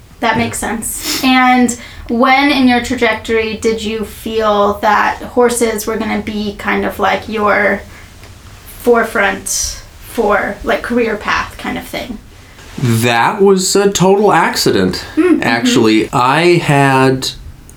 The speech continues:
Speaker 2: the intention of going off to college, getting a business degree, and becoming a state police officer.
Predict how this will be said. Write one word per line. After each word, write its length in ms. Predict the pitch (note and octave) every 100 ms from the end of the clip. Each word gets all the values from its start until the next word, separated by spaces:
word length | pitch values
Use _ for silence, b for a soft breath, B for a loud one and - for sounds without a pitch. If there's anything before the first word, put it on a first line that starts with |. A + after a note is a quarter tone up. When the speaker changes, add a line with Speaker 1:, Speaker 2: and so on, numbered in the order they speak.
| - - - - - -
Speaker 2:
the 280 | A2+ A#2+
intention 640 | A2+ A2 A2 G2 G2 C3 E3+
of 260 | A2 G#2+
going 280 | - A2+ A2+
off 220 | A2+ A#2 -
to 60 |
college, 600 | - G#2+ G2+ C3+ D#3 -
getting 260 | - A2 A2+
a 40 |
business 440 | G2+ A2 G#2+ G#2+ -
degree, 560 | A2 A#2+ A2 C3 E3+
and 380 | A2+ A2 A2 A2+
becoming 600 | A2+ - A#2+ A#2 A#2 -
a 420 | G#2+ A2+ A2 A2 A2
state 300 | - D3 -
police 300 | C3 D#3+ -
officer. 460 | - C3 - -